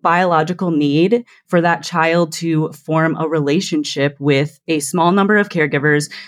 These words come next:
whom they can depend on to meet their needs for comfort, protection, nurturance. Pretty much all of their needs are going to be met through this relationship. So it's that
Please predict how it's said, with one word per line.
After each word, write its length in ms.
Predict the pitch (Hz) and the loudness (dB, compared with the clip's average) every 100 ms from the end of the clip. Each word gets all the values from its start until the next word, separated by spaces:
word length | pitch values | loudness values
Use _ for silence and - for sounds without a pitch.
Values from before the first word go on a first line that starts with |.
| - | -8
whom 160 | 196 180 | 0 2
they 120 | 170 | 2
can 140 | 165 | 2
depend 460 | 175 170 - 220 220 | 0 0 2 4 4
on 360 | 151 139 147 143 | 4 0 0 -4
to 340 | - 160 156 156 | -8 -4 -2 2
meet 220 | 180 180 | 2 2
their 160 | 175 | 2
needs 400 | 170 151 143 139 | 2 4 2 0
for 380 | - 143 139 135 - | -6 -2 0 -2 -4
comfort, 640 | - 190 170 165 143 139 | -4 -2 0 0 0 0
protection, 680 | - - 160 156 - 135 139 151 | -6 -6 -4 -4 -6 -4 -2 -2
nurturance. 580 | 156 156 156 147 139 - - - | -4 -4 -4 -4 -6 -12 -20 -2
Pretty 160 | 320 | 2
much 180 | 320 294 | 4 2
all 180 | - 175 | 2 2
of 100 | 160 | 2
their 140 | 156 143 | 0 -4
needs 240 | 151 151 | -4 -2
are 80 | 151 | 0
going 160 | 156 | 0
to 40 | 147 | 0
be 80 | 147 | 0
met 280 | 147 143 | 0 -2
through 160 | - 147 | -4 -4
this 200 | 139 139 | -4 -6
relationship. 560 | 139 143 127 147 - - | -8 -8 -12 -14 -14 -6
So 160 | - | 0
it's 140 | 180 - | 0 2
that 240 | 185 165 | -2 -2